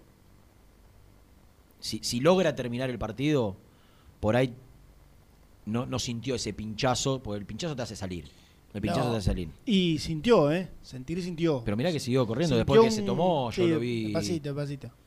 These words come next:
Speaker 1: Sí, sí,
Speaker 2: Despacito.
Speaker 1: bueno.
Speaker 2: Sintió un tirón. Esa fue la
Speaker 1: Eh, ojalá, yo cre-, yo creo, ¿eh? Para mí, que mínimo la ida,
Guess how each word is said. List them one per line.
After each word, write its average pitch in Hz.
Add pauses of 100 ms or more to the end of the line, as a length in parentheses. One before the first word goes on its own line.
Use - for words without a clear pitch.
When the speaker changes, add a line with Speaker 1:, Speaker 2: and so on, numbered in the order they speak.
(240)
Speaker 1:
Sí, -
sí, 339
Speaker 2:
Despacito. 240
Speaker 1:
bueno. 170 (220)
Speaker 2:
Sintió 170
un 196
tirón. 180 (420)
Esa 156
fue 156
la 123 (600)
Speaker 1:
Eh, 92 (920)
ojalá, 165 (1040)
yo -
cre-, 156
yo 165
creo, 123
¿eh? 131 (1700)
Para 90
mí, 113 (500)
que 110
mínimo 165
la 110
ida, 165